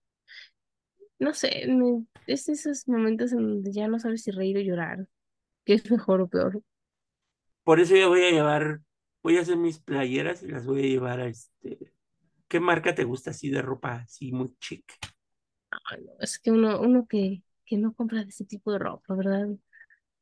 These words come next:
Speaker 1: No sé, no sé qué marca podría prestarse para este tipo de
Speaker 2: Como
Speaker 1: cuestiones.
Speaker 2: decía el de Volver al Futuro, Calvin Klein. <laughs> Voy a llevar
Speaker 1: <laughs>
Speaker 2: mis
Speaker 1: Que creen que
Speaker 2: playeras.
Speaker 1: les
Speaker 2: El Popo es chido, ¿no?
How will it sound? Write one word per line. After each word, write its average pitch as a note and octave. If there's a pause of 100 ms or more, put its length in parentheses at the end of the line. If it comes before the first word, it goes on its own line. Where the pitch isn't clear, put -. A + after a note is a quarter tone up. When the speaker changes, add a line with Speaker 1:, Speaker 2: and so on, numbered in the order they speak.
(120)
Speaker 1:
No G3
sé, G3+ (520)
no G#3
sé G#3 (120)
qué A3
marca G#3
podría F#3
prestarse F#3+
para F3+
este F#3+ (120)
tipo F#3+
de F3+
Speaker 2:
Como D#3
Speaker 1:
cuestiones. -
Speaker 2:
decía D#3+
el F3
de F#3
Volver E3
al E3
Futuro, D3+
Calvin D#3+
Klein. E3 (440)
<laughs> - (880)
Voy F3+
a -
llevar F3+
Speaker 1:
<laughs> -
Speaker 2:
mis G3
Speaker 1:
Que G3+
creen A3
que A3
Speaker 2:
playeras. -
Speaker 1:
les G#3+ (260)
Speaker 2:
El F3+
Popo A3+
es A#3
chido, F#3+
¿no? A#3